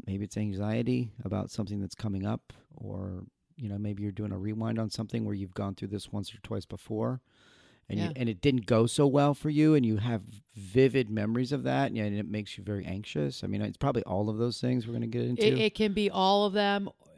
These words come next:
Speaker 2: For some people, it can be one or two of those. So
Speaker 1: Y-, yeah.
Speaker 2: that was, that was good, Tim. Wow, you're, you're, like, becoming a
Speaker 1: I'm on it.
Speaker 2: good armchair therapist coach there.
Speaker 1: <laughs>
Speaker 2: I like that. Wow. Yeah, you, you're right, though. I mean, I think that, so number one,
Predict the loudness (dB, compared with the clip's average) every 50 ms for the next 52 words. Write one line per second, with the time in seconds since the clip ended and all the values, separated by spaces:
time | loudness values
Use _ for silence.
0 | -20 -20 -14 -6 -2 0 2 2 0 -2 -4 -4 -4 -4 -4 -4 -6 -8 -6 -4
1 | -4 -4 -4 -4 -6 -8 -8 -6 -6 -6 -6 -6 -8 -8 -8 -8 -10 -8 -6 -6
2 | -6 -6 -6 -8 -8 -8 -10 -10 -8 -6 -6 -6 -6 -8 -4 0 2 2 2 2
3 | 2 0 0 0 0 -2 -2 -4 -10 _ -10 -6 -4 -4 -2 -4 -6 -8 -14 _
4 | -14 -8 -6 -6 -6 -6 -6 -8 -8 -8 -10 -10 -8 -6 -6 -6 -6 -6 -8 -8
5 | -8 -10 _ _ -14 -10 -10 -8 -8 -8 -8 -8 -10 -12 _ _ -14 -12 -10 -10
6 | -8 -8 -6 -8 -8 -8 -10 -12 -12 -14 -16 -14 -6 -2 0 2 2 2 2 0
7 | 0 -2 -4 -2 -2 -2 0 -2 -2 -4 -4 -4 -4 -4 -4 -4 -6 -6 -4 -4
8 | -6 -6 -4 -4 -4 -2 -2 2 6 6 6 8 6 4 4 2 0 0 -2 -6
9 | -4 -4 -4 -4 -4 -4 -4 -4 -6 -8 -10 -8 -6 -4 -4 -4 -6 -8 -12 _
10 | _ _ -20 -20 -20 -20 -10 0 6 8 10 10 10 8 4 -4 -6 -6 -4 -2
11 | -2 0 0 0 0 0 -2 -4 -6 -6 -6 -6 -4 -4 -2 -2 -2 -2 -2 -2
12 | -4 -4 -4 -4 -4 -6 -4 -4 -6 -6 -4 -4 -4 -2 -2 -4 -4 -2 -4 -4
13 | -2 -4 -4 -6 -8